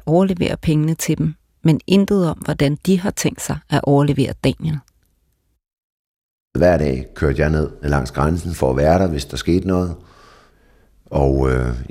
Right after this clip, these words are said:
Speaker 2: der var en milliard scenarier, der går igennem hovedet, ikke? Jeg havde jo selvfølgelig også Kjeld og Susanne i røret stort set hver dag.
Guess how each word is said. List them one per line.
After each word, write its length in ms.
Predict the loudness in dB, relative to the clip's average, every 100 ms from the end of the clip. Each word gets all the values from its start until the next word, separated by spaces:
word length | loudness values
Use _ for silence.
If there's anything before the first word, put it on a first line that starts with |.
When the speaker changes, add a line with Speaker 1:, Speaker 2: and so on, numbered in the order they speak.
| -2
Speaker 2:
der 80 | 0
var 400 | 0 -4 -8 -6
en 120 | -2
milliard 340 | -2 0 -2 0
scenarier, 380 | 0 0 0
der 80 | 0
går 140 | 0 0
igennem 240 | 0 0
hovedet, 320 | 0 2 2
ikke? 160 | -2 -6 -20 _ _ _ _ _ _ -4
Jeg 80 | 0
havde 140 | 2
jo 60 | 0
selvfølgelig 260 | 0 0
også 140 | 0 0
Kjeld 160 | -2
og 60 | -2
Susanne 380 | -4 -2 0 2
i 40 |
røret 260 | 2 0 -2
stort 220 | -2 -2
set 160 | -2
hver 200 | 0 0
dag. 380 | 0 -2 -2 -6